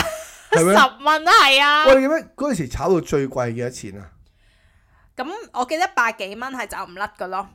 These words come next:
Speaker 1: 誒，我記得最貴啦，咁當然都係嗰句啦，
Speaker 2: 係。
Speaker 1: 你話，誒，
Speaker 2: 三位數啦，
Speaker 1: 誒，
Speaker 2: 三位數。
Speaker 1: 唔係，你話五百幾蚊都，我見過有人標嘅，但係就冇，
Speaker 2: 係。
Speaker 1: 冇人買，冇成交嗰啲就唔計數啦。
Speaker 2: 即係有價冇市啦。
Speaker 1: 我講係有人買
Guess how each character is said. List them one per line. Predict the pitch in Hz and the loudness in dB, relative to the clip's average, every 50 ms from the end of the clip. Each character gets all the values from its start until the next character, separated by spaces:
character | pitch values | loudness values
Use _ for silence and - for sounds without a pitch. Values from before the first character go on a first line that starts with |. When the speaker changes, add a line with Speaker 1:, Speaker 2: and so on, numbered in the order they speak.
| _ _ _ _ | _ _ _ _
Speaker 1:
誒， | 170 156 156 156 - | 0 0 0 0 2
我 | 160 165 180 180 - | 2 2 2 0 0
記 | - 196 185 180 185 | -2 0 2 2 0
得 | 214 208 208 240 247 | 0 -6 -6 -10 -6
最 | - 196 165 147 151 | -2 -2 -2 -2 -2
貴 | 151 - 147 139 139 | -2 -2 -2 -2 -2
啦， | 135 - - _ | -6 -8 -10 _
咁 | - 180 208 | -10 -6 0
當 | 233 247 233 | 0 2 2
然 | - - | 0 2
都 | 190 185 | 2 2
係 | 170 | 4
嗰 | 147 143 151 | 4 2 -2
句 | - 156 147 | -2 -4 -2
啦， | 143 151 151 147 139 127 | 0 0 0 0 -2 -2
Speaker 2:
係。 | 123 | -4
Speaker 1:
你 | 139 | -4
話， | 147 143 131 120 - - _ _ _ | -4 -2 -4 -4 -8 -12 _ _ _
誒， | - | -8
Speaker 2:
三 | - 349 339 349 339 | -2 -2 0 0 0
位 | 294 247 262 | -2 -2 -2
數 | - | 0
啦， | - - - 269 240 | 0 0 0 0 -2
Speaker 1:
誒， | 247 | -4
Speaker 2:
三 | 247 254 240 240 | -4 -6 -8 -6
位 | 226 190 180 | -8 -10 -10
數。 | 175 160 | -6 -2
Speaker 1:
唔 | |
係， | 160 | -2
你 | 160 180 196 | 2 2 4
話 | 196 180 170 160 | 4 4 4 2
五 | 147 151 151 180 | 2 -2 -6 0
百 | 175 175 170 170 | 0 0 0 0
幾 | 160 147 156 | -4 -6 -4
蚊 | 175 180 185 | -2 -2 0
都， | 185 196 | 0 0
我 | 196 160 156 | 0 0 -2
見 | 139 147 | -4 -6
過 | 143 143 139 | -6 -4 -4
有 | 135 | -4
人 | 117 104 104 | -4 -6 -8
標 | - 147 151 147 143 | -4 -2 -2 -2 -2
嘅， | 123 127 107 98 - | -4 -6 -8 -8 -6
但 | - 135 131 | -4 -4 -2
係 | - | -2
就 | 156 | -2
冇， | 139 147 147 | -2 -4 -6
Speaker 2:
係。 | 156 - - | -8 -8 -8
Speaker 1:
冇 | 160 143 156 147 | -2 0 0 0
人 | 131 | 0
買， | 123 117 107 107 123 | -2 -4 -6 -6 -6
冇 | 131 139 160 | -4 -4 -4
成 | 151 151 127 | -4 -4 -2
交 | 123 185 175 170 | 0 2 2 4
嗰 | 160 170 | 4 2
啲 | 170 | 2
就 | 170 160 | 0 -4
唔 | - 104 104 | -8 -8 -12
計 | - 117 117 120 120 | -10 -8 -8 -8 -8
數 | - 117 120 | -6 -6 -6
啦。 | 123 123 127 | -4 -4 0
Speaker 2:
即 | - | 0
係 | 330 311 | 0 0
有 | 254 220 220 | 0 -2 2
價 | - 196 202 226 | 2 2 4 6
冇 | 220 214 254 254 208 | 6 4 4 6 4
市 | 226 254 220 214 | 2 2 0 -2
啦。 | 220 226 233 233 | -4 -4 -6 -6
Speaker 1:
我 | 240 | -8
講 | 247 240 | 0 0
係 | 190 156 147 165 | 2 2 4 2
有 | 202 | 2
人 | 226 190 147 127 | 2 2 0 0
買 | 123 123 113 | -4 -4 -4